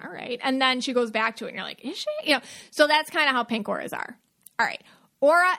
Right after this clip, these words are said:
exceptions. I hope this helped you kinda pin down maybe where the parts of you that weren't fitting in with the generalized descriptions now start to make more sense. And I wanna hear more of your aura exceptions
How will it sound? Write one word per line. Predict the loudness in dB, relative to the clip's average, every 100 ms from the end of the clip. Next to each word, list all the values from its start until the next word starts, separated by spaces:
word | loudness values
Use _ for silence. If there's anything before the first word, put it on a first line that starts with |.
| 0
exceptions. | -2 -2 -4 -4 -6 -10 -10 -12 -14 _ 2
I | 2 2
hope | 2 0 2 0 -2 -20 _ -2
this | -2 -2
helped | 0 0 -2 -4
you | -2 -2
kinda | -4 -4 -4 -6
pin | -10 -6 -4 -2
down | 0 0 0 0 -2 -6 -16 -6
maybe | 0 0 0 0
where | 2 2 2 -2
the | -4
parts | -2 -2 -2 -4
of | 0
you | 2 2 0 -4 -8
that | -4 0
weren't | 0 0 0
fitting | 0 0
in | 0 0
with | -4
the | -4
generalized | -4 -2 0 0 0 -2 -4
descriptions | -6 -6 -6 -6 -6 -4 0 0 -2 -6 -10 -18 -18 -2
now | 4 4 4 0
start | 0 0 0 -2
to | 0
make | 0 -2 -2
more | 0 0 -2
sense. | -4 -6 -6 -8 -2
And | 0
I | 2
wanna | 0 0
hear | -2
more | 0 2 4 2 2
of | 2
your | 0
aura | 0 0 0 -2
exceptions | -4 -4 -4 -4 -6